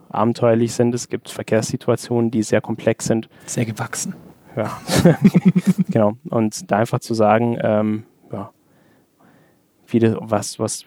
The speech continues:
Speaker 1: Waymo beziehungsweise was sie dort angefangen haben oder woran sie jetzt gerade arbeiten,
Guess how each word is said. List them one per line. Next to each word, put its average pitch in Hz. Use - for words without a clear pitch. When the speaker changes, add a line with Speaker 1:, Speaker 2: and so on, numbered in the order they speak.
Speaker 1:
Waymo 117
beziehungsweise 110
was 104
sie 110
dort 107
angefangen 120
haben 117
oder 107
woran 104
sie 113
jetzt 107
gerade 104
arbeiten, 110